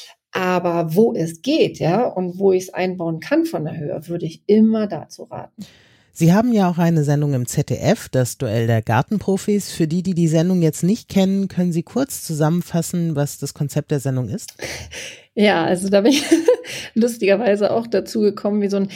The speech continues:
Speaker 1: und eigentlich bin ich da total fehlplatziert, weil ich ja Gartenplaner bin und gar kein Gartenbauunternehmen habe.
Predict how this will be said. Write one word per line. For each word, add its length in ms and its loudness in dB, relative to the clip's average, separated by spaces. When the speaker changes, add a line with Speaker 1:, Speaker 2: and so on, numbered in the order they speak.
Speaker 1:
und 140 0
eigentlich 280 2
bin 140 4
ich 140 0
da 140 0
total 340 -2
fehlplatziert, 1000 0
weil 160 4
ich 120 0
ja 100 2
Gartenplaner 1000 -2
bin 200 -2
und 140 -4
gar 120 -2
kein 220 -4
Gartenbauunternehmen 1400 0
habe. 360 -2